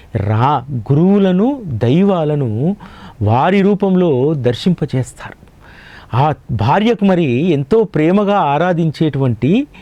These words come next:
రాముడు దర్శనం జరిగింది కదా. అదేవిధంగా భజన మండలి యజమానికి కూడా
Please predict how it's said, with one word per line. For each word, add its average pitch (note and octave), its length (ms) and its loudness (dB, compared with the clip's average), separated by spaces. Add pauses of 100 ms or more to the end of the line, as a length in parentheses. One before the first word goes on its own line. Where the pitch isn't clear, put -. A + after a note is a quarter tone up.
(500)
రాముడు E3+ 440 2
దర్శనం E3+ 380 0
జరిగింది A#2+ 400 -2
కదా. A2 300 -4 (540)
అదేవిధంగా A3 640 2
భజన D3+ 320 0
మండలి G3+ 340 2
యజమానికి F#3+ 640 0
కూడా E3+ 340 0